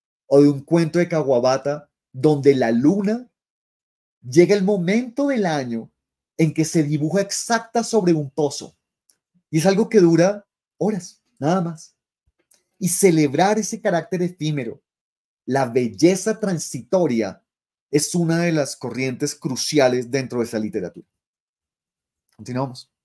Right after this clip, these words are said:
Entonces, pasemos ya a los monumentos del siglo undécimo. No vamos a hablar del primero, que es un tema gigantesco, que es la historia de Genji. De la historia de Genji,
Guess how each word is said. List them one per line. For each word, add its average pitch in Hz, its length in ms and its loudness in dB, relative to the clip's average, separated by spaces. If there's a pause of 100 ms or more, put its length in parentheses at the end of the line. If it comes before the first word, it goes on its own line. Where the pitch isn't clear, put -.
(200)
Entonces, 190 600 2 (520)
pasemos 160 460 4
ya 175 180 6
a 196 40 6
los 180 160 2
monumentos 151 720 0
del 165 280 0
siglo 147 420 2
undécimo. 143 600 0 (640)
No 165 180 4
vamos 240 260 4
a 226 40 2
hablar 185 160 4
del 185 160 0
primero, 175 500 2
que 135 100 -10
es - 100 -12
un 135 120 -12
tema 147 220 -2
gigantesco, 156 760 -2
que 143 100 -8
es 117 60 -6
la 123 80 -2
historia 127 360 -2
de 113 140 0
Genji. 185 460 -4 (600)
De 160 180 0
la 208 60 4
historia 190 420 -2
de 160 160 -4
Genji, 143 560 -6